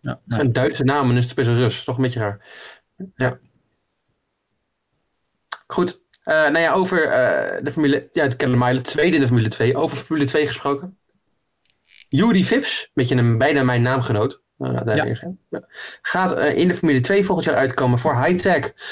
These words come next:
Speaker 2: Ik weet niet wie er dit jaar bij Hightech reed. Aan mijn hoofd, weet jij dat?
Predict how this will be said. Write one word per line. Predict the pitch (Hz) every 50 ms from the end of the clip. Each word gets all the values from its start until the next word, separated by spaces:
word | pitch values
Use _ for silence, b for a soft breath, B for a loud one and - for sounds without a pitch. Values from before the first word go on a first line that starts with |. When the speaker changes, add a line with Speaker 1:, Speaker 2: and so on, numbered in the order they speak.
| B B B
Speaker 2:
Ik | B -
weet | - 190
niet | 202 220 175
wie | 170 180 196 185 175
er | 160 101 147 131
dit | 143 170
jaar | 175 190 175 156
bij | 147 139 127 123
Hightech | 127 127 123 127 123 127
reed. | 139 180 247 - _ _ _ _ _ _ _ _ _ _
Aan | - - 143
mijn | 143 135
hoofd, | 151 175 -
weet | 151 143
jij | 165
dat? | - 233 247 _ _